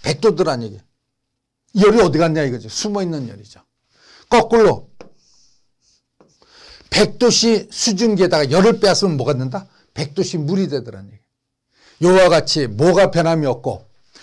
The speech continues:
온도가 변함이 없고 상태가 변해버렸어요. 요 열을 우리는 무슨 열이라고 그런다? 잡열이다, 이렇게 얘기합니다. 숨어있는 열. 자, 개선 문제 역시 뒤로 가서 좀 해드리도록 할게요.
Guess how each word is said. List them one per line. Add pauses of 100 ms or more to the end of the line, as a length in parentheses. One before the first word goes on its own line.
(320)
온도가
변함이
없고
상태가
변해버렸어요. (720)
요
열을
우리는
무슨
열이라고
그런다? (1080)
잡열이다,
이렇게
얘기합니다. (300)
숨어있는
열. (1400)
자,
개선
문제
역시
뒤로
가서
좀
해드리도록
할게요.